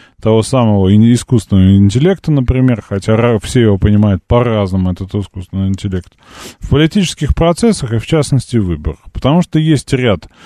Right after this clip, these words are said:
на эту тему соображений, да, но кроме тех, что всех нас скоро заменит компьютер, это достаточно стандартная такая история, ну вот, на тему того, насколько вообще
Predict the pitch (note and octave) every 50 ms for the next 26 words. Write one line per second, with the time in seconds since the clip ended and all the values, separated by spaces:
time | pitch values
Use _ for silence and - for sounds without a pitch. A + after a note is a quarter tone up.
0 | - - - _ - A#2 A#2 A#2 A2 G2+ G#2+ - A#2+ A2+ G2+ G2 F#2 - A2+ A2
1 | G#2+ G#2+ A#2+ C#3 D3 D3 E3+ G#3 A3 G#3+ F#3 E3+ D3 B2 C3 D3 D3 B2+ G#2+ A#2
2 | A#2 - - D3 D3+ C3+ B2 A#2 - - G#2 - - - G#2 F2+ - - G#2 -
3 | - G2+ G2 F#2 - _ - A2+ F#2+ F2 E2+ F#2 F#2+ G2 G2 F#2 F2+ F2 - -
4 | A2+ A2+ A#2 - E3+ F#3 F#3+ C#3+ B2+ G2+ F#2 F2 - - E2+ F#2 F2+ E2+ - F2+
5 | F2 - - F#2+ F#2 F2 - F#2+ G2 F#2+ F2+ F#2 F2 - - F#2 F#2 F2+ - G#2
6 | - - A2+ A2 G2+ - - F3 F#3 E3+ D#3+ C3+ - _ - - - - - -
7 | - _ - - A#2+ A2+ G#2+ G2 B2+ C#3 - - A#3 A3 G3 C#3+ - D3+ C#3+ E3+
8 | G3 G#3+ G#3 F#3 D3 C3+ C#3 C3+ - - - G#3+ A3+ G3+ - - - F3+ D#3+ C3+
9 | G#2 - - - A2+ C3 C3 - - - - G#3+ A3+ A3+